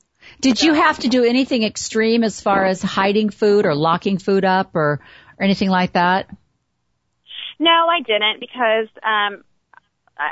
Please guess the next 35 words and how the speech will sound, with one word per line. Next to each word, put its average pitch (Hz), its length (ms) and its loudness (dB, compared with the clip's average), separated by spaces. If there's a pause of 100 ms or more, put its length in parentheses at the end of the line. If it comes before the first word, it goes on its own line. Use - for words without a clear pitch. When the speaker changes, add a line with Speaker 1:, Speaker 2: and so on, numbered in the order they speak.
Speaker 2:
I'm 220 120 -6
very 240 200 0
blessed 180 260 -6
with 185 140 -14
my, 170 360 -8
with 196 180 -10
my 190 140 -10
oldest. 175 300 -6 (100)
He 196 80 -10
was 190 200 -6
very 180 240 -2
good 160 260 -2
about, 170 460 -4
um, 175 380 -8 (580)
you 202 100 -8
know, 185 120 -2
his 202 180 -8
Speaker 1:
Oh. - 40 -20
Speaker 2:
diet 180 500 -2
and 175 100 -18 (100)
he, 180 340 -10
um, 180 400 -6 (420)
you 226 100 -4
know, 202 100 -2
and 233 220 -4 (280)
when 226 160 -4
we 240 180 -2
first 240 460 -4
went 190 300 -6
that 202 220 0
way, 208 380 0
we 190 120 -8
got 170 340 -4
rid 175 160 -4
of 156 80 -8